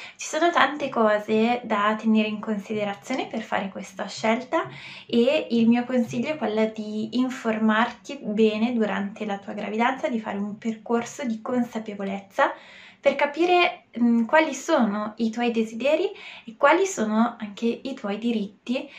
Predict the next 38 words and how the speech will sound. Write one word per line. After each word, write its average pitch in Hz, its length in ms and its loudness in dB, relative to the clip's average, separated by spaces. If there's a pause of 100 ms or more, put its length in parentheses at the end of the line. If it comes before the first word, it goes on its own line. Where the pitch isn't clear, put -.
(140)
che 302 160 -4
ruotano 226 440 2
attorno 220 1040 0
alla 208 120 -10
gravidanza 208 960 0
e - 80 -6
il 208 240 -2
momento 226 480 0
del 196 260 -6
travaglio 202 420 -4
del 196 140 -6
parto. - 720 -6 (420)
In 277 200 -6
primis 359 540 0 (200)
c'è 214 280 0
da, 208 520 0
eh, 214 280 -2
prendere 247 400 0
in 233 120 4
considerazione 233 1200 0
il 226 180 4
rischio - 680 0
della 214 320 0
tua 214 140 -4
gravidanza, 202 760 -4
quindi 214 320 -8
è 208 60 -4
una 208 140 -6
gravidanza 208 520 -4
a - 20 -12
basso 208 320 -8
rischio 349 440 -4 (420)
o 226 80 0
una 220 160 8
gravidanza 208 600 -2
a - 20 -4
medio-alto 202 580 -2
rischio. 294 540 -4